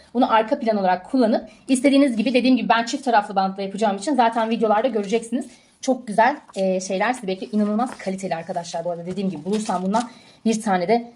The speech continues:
size bakabilirim. Şöyle bakın. Bu da farklı bir arka plan. Bunun yapılı hallerini yine size göndereceğim ama, e, hani yapılmamış halini yani kendiniz de yapın diye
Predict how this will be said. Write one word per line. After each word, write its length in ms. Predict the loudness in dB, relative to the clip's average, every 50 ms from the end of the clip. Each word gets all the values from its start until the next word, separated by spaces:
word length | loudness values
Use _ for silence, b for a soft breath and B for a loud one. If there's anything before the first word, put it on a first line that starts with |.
| -18
size 520 | -14 -8 -8 -4 0 4 4 4 2 0 -4 -6
bakabilirim. 880 | -6 -6 0 2 2 2 2 0 -6 -6 -6 -4 -4 -2 -4 -4 -6 -8 -14 _ _ -20 -20 _
Şöyle 360 | -10 -2 0 0 0 0 0
bakın. 320 | -2 -2 0 -2 -2 -2 -4 B B B B B -4
Bu 100 | 2 4
da 140 | 4 4
farklı 380 | 4 2 -2 -4 -4 -4 -4 -4
bir 140 | -4 -2 -2
arka 200 | -2 -4 -6 -10
plan. 440 | -14 -10 -10 -6 -2 -2 -2 -2 -2 -6 -12 -20 _ _ _ _ _ _ _ _ _ -20 -20 _ _ _ _ _ -20 -20 -16 -14 -14 B B B B B 4
Bunun 180 | 4 6 6
yapılı 240 | 4 4 2 2 2
hallerini 340 | 2 4 4 4 4 4 4
yine 140 | 4 4 2
size 140 | 2 0
göndereceğim 600 | 2 4 4 4 6 4 4 2 0 -2 -4 -4 0
ama, 300 | 0 2 2 2 -2 -6 b b b b _
e, 240 | -4 -2 0 0 -2 -2
hani 160 | -2 0 0
yapılmamış 640 | 0 0 2 2 4 6 6 4 4 0 -2 -4 -2
halini 360 | -2 -2 -2 -2 -4 -6 -10 -10
yani 200 | -10 -10 -12 -12
kendiniz 520 | -12 -10 -10 -8 -4 0 0 0 2 0
de 60 | 0
yapın 360 | 0 0 -2 0 -2 -2 -2 -2
diye 280 | -2 0 0 0 0